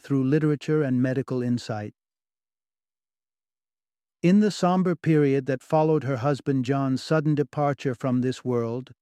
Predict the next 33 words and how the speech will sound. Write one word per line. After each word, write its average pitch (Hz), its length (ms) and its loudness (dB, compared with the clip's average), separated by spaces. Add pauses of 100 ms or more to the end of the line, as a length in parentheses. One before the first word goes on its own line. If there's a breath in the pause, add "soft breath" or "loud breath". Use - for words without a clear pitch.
(340)
Joan 160 380 2
Didion 143 560 2
embarked 139 540 0
on 135 160 0
an 131 200 0
intellectual 147 680 0
journey, 123 520 -2 (840)
seeking 175 440 0
solace 156 600 0
and 143 140 -4
understanding 139 760 -2
amidst 139 340 0
the 131 80 -2
labyrinth 143 580 -2
of 131 140 -6
grief 139 440 -2
that 127 140 -6
had 135 160 -2
enveloped 139 480 -2
her 139 100 -2
existence. 117 720 -6 (460)
Her 147 120 0
quest 170 360 0
for 156 100 0
comprehension 143 800 -2
led 147 180 0
her 151 120 0
through 147 220 0
a 135 40 2
myriad 151 460 2
spectrum 147 540 -4
of 135 140 -8
texts, - 560 -6